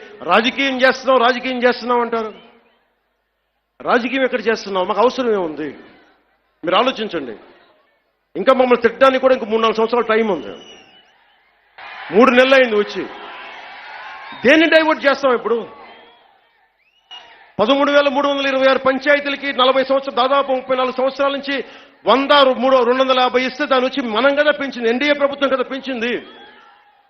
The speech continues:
పదివేలు, పాతిక వేలు. ఒకే రోజున పదమూడు వేల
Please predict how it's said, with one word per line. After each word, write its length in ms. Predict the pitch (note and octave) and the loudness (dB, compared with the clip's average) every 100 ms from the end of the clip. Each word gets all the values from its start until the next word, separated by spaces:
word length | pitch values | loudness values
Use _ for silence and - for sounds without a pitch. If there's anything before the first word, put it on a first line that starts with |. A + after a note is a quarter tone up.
| - | -2
పదివేలు, 400 | A#3 C4+ C#4+ C#4 | 0 2 4 2
పాతిక 360 | C#4 C4+ C4+ A#3 | 4 2 2 0
వేలు. 440 | A3 F#3+ A3 D3+ - - - - - _ _ - _ _ - | 0 2 0 -2 -12 -20 -20 -20 -20 _ _ -20 _ _ -4
ఒకే 280 | G#3+ D4 D#4 | 0 4 4
రోజున 300 | D4 C#4+ C#4+ | 4 2 0
పదమూడు 440 | C#4 C4 C#4 C#4+ | 0 -2 0 -2
వేల 500 | C#4+ C#4+ C#4 C#4 C4 | 0 0 0 -2 -2